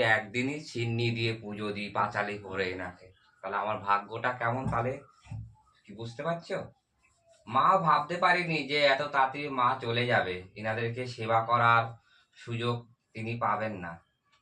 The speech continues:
না তো মা কি এনাদেরকে নিয়ে আসতেন? কালকে বৃহস্পতিবার, কালকে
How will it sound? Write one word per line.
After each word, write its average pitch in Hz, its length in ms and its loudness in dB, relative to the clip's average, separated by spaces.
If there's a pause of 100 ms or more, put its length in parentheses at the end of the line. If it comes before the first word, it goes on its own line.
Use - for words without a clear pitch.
(920)
না 107 140 -8
তো 117 100 -4
মা 113 220 4 (240)
কি 135 120 -6 (140)
এনাদেরকে 123 460 0 (880)
নিয়ে 110 280 -2
আসতেন? - 360 -4 (920)
কালকে 135 380 2
বৃহস্পতিবার, 147 800 0
কালকে 131 400 2